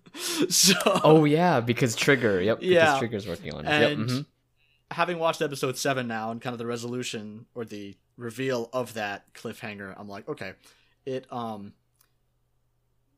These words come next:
Speaker 1: it's like a nice nod to the audience if you've watched Gridman. Again, I don't think it's necessary. It's still a standalone show, but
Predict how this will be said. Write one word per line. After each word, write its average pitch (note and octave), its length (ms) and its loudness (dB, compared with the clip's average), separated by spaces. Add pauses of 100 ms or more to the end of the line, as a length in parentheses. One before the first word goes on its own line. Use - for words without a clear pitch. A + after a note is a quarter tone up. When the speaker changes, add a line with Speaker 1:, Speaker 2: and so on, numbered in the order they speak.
(360)
Speaker 1:
it's F3+ 320 -4
like G#3+ 420 -2 (500)
a D3+ 180 -4
nice D3+ 540 -8
nod B2+ 480 -6
to C3+ 160 -8
the A#2 140 -8
audience A#2 480 -10
if A2+ 240 -12
you've G2 160 -16
watched G2+ 420 -10
Gridman. B2 600 -8
Again, A2+ 320 -6
I A#2 60 -6
don't D3+ 140 -4
think F3 160 -4
it's F3+ 160 -6
necessary. B2+ 580 -6
It's A#2+ 220 -12
still C#3+ 220 -6
a C#3 40 -4
standalone B2 500 -10
show, C#3 420 -6 (600)
but A2 280 -8